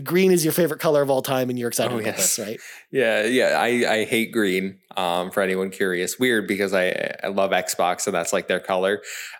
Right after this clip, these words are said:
Speaker 2: I'm just, every time there's an announcement for, like, a controller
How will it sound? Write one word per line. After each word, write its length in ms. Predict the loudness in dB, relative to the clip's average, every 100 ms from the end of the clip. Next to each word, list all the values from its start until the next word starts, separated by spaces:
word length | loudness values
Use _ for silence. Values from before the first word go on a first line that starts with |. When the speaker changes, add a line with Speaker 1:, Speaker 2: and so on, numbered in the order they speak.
| _ _ -4
Speaker 2:
I'm 220 | 0 0
just, 200 | 0 -2 -2 -6 -12 -14 -12 0
every 320 | 2 2 0 0
time 300 | 0 0 2
there's 180 | 2
an 100 | 2
announcement 580 | 2 0 0 -2 -4 -6
for, 140 | -2 0
like, 160 | 0
a 80 | -2
controller 1080 | -2 -2 -2 2 4 4 4 4 2 2